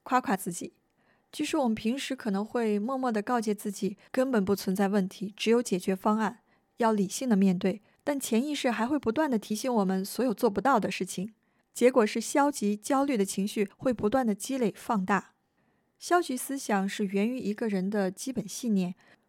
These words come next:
我们会不自觉地依据自己的当下感受判断对错。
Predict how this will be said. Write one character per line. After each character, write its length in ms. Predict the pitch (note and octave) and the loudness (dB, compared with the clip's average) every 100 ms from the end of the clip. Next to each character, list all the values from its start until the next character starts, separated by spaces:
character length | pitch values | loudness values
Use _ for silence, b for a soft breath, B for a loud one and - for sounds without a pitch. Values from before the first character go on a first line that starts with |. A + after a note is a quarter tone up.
| _ | _
我 80 | B3 | 2
们 120 | A#3+ | 2
会 140 | C4+ C#4+ | 2 0
不 120 | B3+ | -2
自 200 | A#3 D#4 | -4 -4
觉 180 | - G3+ | 2 2
地 180 | A3+ G#3 - | 2 0 -2
依 100 | C4+ | -4
据 120 | C#4 | -4
自 160 | - C#4+ | -4 -6
己 100 | G#3 | -4
的 100 | F#3 | -2
当 220 | A3+ C4+ | -2 -2
下 160 | C#4 G3+ | -2 -2
感 220 | F#3 G3 | -2 -6
受 320 | - F#3+ - - | -2 -2 -4 -8
判 160 | A#3+ | 0
断 120 | G#3 F#3+ | 2 2
对 140 | G3 | 0
错。 320 | F#3 A3 - | -2 -6 -6